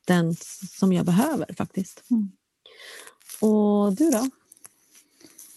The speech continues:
Speaker 2: Men jag bor ju på Gotland, så för mig, eh, den som jag brukar kalla in i centrum är,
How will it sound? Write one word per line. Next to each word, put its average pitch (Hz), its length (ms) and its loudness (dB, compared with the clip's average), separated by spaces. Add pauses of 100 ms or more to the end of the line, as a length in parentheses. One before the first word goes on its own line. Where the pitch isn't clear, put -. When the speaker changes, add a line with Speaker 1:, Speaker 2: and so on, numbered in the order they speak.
(140)
Speaker 2:
Men 254 100 8
jag 285 140 4
bor 311 120 4
ju 294 60 2
på 277 120 0
Gotland, 220 680 2
så 220 120 -2
för 233 140 2
mig, 277 680 4
eh, 190 280 2
den 190 220 0
som 190 160 0
jag 175 200 -2
brukar 175 200 -2
kalla 175 240 0
in 165 120 -2
i 160 40 -4
centrum 165 460 -2
är, 160 400 -2